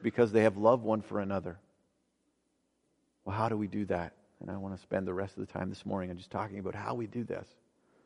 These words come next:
Because we can have this ideal of having biblical love in our homes, biblical love in our life, but if we're never walking in this kind of love,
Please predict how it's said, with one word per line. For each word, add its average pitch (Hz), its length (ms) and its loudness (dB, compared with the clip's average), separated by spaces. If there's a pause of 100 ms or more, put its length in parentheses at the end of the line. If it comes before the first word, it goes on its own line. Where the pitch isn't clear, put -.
(760)
Because 131 240 6
we 190 120 8
can 202 140 10
have 165 200 12
this 165 180 10
ideal 147 840 10
of 131 180 8
having 170 340 10
biblical 202 540 12
love 185 280 12
in 175 100 6
our 165 160 12
homes, 151 280 10
biblical 202 560 10
love 180 320 12
in 160 140 6
our 151 140 12
life, 143 440 12 (1600)
but 131 100 8
if - 140 2
we're 127 140 6
never 143 360 4
walking 139 580 4
in 131 100 4
this 127 180 2
kind 127 280 -2
of 101 140 -4
love, 107 460 4